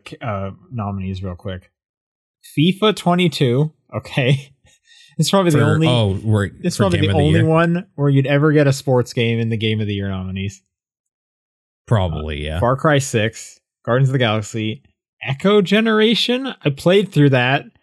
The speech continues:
Speaker 1: I don't think that's a game of the year contender, but okay. Boyfriend Dungeon, I enjoyed.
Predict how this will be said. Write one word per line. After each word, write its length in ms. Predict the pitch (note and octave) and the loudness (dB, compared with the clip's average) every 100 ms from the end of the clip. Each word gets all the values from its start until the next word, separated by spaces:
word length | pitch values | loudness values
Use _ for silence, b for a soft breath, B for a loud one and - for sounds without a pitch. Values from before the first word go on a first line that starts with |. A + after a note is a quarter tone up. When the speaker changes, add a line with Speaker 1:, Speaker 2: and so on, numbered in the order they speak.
| _ _ _ _ _ A#2 | _ _ _ _ _ -8
Speaker 1:
I 60 | |
don't 420 | B2 D3+ D#3 F3+ | -2 2 2 2
think 200 | - F#3 | 0 0
that's 160 | D#3 D3 | 2 2
a 80 | D3 | 0
game 280 | B2+ C#3 C#3 | 4 4 4
of 100 | C3 | 4
the 80 | |
year 160 | C3 C3+ | 2 2
contender, 680 | C#3 C3 B2+ B2+ D3 F3 E3+ | 0 -2 -2 -2 -2 -2 -8
but 140 | B2 A2 | -12 -8
okay. 440 | C3 A2+ A#2 A#2+ B2+ b b b - A#2 | -8 -6 -2 -2 -6 b b b -12 2
Boyfriend 540 | C3+ - - B3 A#3 | 4 4 2 0 2
Dungeon, 420 | G3 F#3+ F#3 F#3 | 2 4 4 2
I 180 | D#3+ D#3+ | 2 2
enjoyed. 840 | D3+ C#3+ C3 D3+ E3+ C#3+ F#3 - | 4 4 4 4 6 4 2 -4